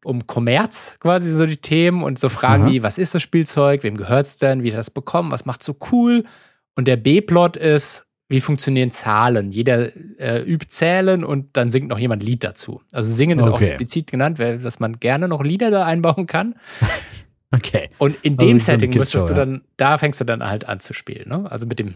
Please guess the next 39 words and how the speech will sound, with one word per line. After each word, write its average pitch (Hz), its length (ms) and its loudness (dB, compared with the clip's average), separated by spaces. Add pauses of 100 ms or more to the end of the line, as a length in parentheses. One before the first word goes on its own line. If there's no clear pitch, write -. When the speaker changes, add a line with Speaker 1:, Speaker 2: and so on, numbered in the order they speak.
(120)
Speaker 1:
Zählen, 175 640 2 (320)
wenn 101 120 -4
man 120 160 0
zum - 140 -2
Beispiel 131 340 2
sich 175 240 -2
Geld - 300 2
leiht 127 200 2
von 135 160 2
jemandem, 123 460 2 (220)
dann - 180 -2
muss 95 220 -4
man 104 180 -4
es - 340 0 (140)
<laughs> - 220 0
wieder 202 200 0
zählen, 151 640 0 (220)
damit - 180 0
man 147 120 -2
ihm 143 80 -2
genauso 135 420 0
viel 226 160 -2
zurückgibt. 226 460 -2
Also 127 180 2 (240)
da 135 100 2
kannst 160 280 0
du - 20 4
halt 143 160 4
dann 131 140 0
immer 139 160 2
das 127 180 2
wieder 123 120 2
Speaker 2:
<laughs> - 20 -4
Okay. 113 140 0
Speaker 1:
reinspielen. 113 340 -4
Da 117 80 -2
gibt's 139 160 -4
dann 135 120 2
noch 123 140 2